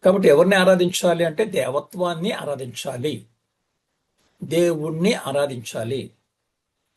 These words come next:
Who is the object of our worship అంటే God head is the object of our, our worship. Who is the object of our worship అంటే ప్రశ్న వేసుకుంటే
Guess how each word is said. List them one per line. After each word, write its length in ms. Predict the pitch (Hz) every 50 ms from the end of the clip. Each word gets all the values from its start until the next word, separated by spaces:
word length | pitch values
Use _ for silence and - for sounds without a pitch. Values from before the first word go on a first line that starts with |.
| _ _ _ _ _ _ - -
Who 120 | 214 220
is 240 | 208 202 208 202 185
the 300 | 185 - - 165 143 143 156 160 - - - 151 160
object 340 | 156 143 135 180 175 180 - - 160
of 180 | 147 - - 127
our 140 | 135 135 127
worship 520 | 120 120 117 - - - - - 156 - - _ _ _ _ _ _ _ _ _ _ _ _ -
అంటే 360 | 120 - - - - - - _ _ _ _ _ _ - 175
God 320 | 123 143 156 156 160 160
head 300 | 151 127 - 165 147 139
is 200 | 147 139 131 127
the 140 | 127 - - - 131 135
object 240 | 127 123 139 143 139
of 140 | - 139 131 - - - -
our, 120 | 120 127 - - - - 110 - _ _ - 117
our 360 | 120 127 127 113 104 - - - _ _ _ _ _ _ _ _ _ _ _ _ _ -
worship. 500 | - 123 127 135 - - - - 120 113 - - - - _ _ _ _ _ _ _ _ _ _ _ _ _ _ _ _ - - _ _ _ _ _ _ _ _ _ _ -
Who 100 | 196 208
is 220 | 226 226 226 220 208
the 160 | 202 214 - 147 165 165
object 240 | 165 175 214 190
of 120 | 202 180 180
our 260 | 175 156 147 147 143
worship 460 | 135 135 127 - - - 135 - -
అంటే 480 | 113 101 104 110 - - - - - - -
ప్రశ్న 440 | 139 127 - - 160 160 - - - - _ -
వేసుకుంటే 800 | - 139 139 - - - 127 117 117 - 208 226 190 - - -